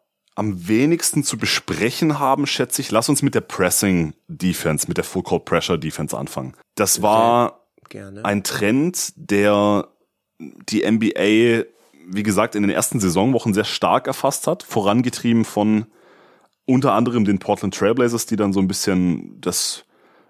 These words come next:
Speaker 1: Symbol dafür wurden und die dann auch das Subjekt von verschiedenen Analysen wurden.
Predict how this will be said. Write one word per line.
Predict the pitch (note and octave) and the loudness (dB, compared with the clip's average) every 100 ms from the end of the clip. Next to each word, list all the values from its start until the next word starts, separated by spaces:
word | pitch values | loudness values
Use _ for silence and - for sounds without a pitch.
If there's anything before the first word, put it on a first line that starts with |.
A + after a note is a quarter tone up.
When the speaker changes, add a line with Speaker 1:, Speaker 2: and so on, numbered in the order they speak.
| _ _ - | _ _ -8
Speaker 1:
Symbol | F2+ G#2+ G2+ A#2 C#3+ | -2 -2 0 2 4
dafür | C3+ - A#2 | 2 0 0
wurden | A#2+ C#3 B2+ | 2 2 2
und | G#2+ | 0
die | |
dann | G#2+ G#2+ | 0 0
auch | F2 | -2
das | - G2 - - _ - | -2 -2 -2 -6 _ -8
Subjekt | A2 F#2 G#2 F#2 A2+ - - | -6 -2 -2 0 -2 -2 -8
von | - G#2+ G#2 G2+ F#2+ _ - - _ | -4 0 0 -2 -4 _ -20 -20 _
verschiedenen | - - C3 B2+ | -6 0 0 2
Analysen | G#2+ G#2 G#2 C3 C#3+ | 0 0 0 0 0
wurden. | B2 C3+ C3+ C3+ | 2 2 2 0